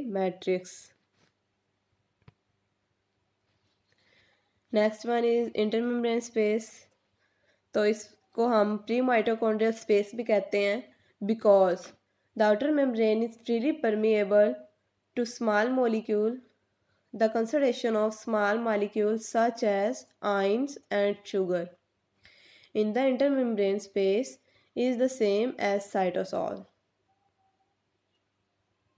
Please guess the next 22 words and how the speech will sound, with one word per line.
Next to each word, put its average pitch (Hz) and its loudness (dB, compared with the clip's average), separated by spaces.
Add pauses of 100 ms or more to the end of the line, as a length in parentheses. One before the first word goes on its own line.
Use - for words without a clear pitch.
(220)
नेक्स्ट 208 -2
हम 208 -2
इसके 208 -4
डायग्राम 202 -2
में 233 -6
देखेंगे, 202 -6 (520)
intermembrane 190 -2
space 175 -8 (1120)
is 240 2
the 262 6
space 226 2
between 220 0
the 220 2
outer 202 2 (160)
membrane 208 2 (120)
and 196 0
the 226 2
inner 190 0
membrane। 175 -2 (540)
इसमें 214 -2 (680)
इनर 214 2
में, 226 0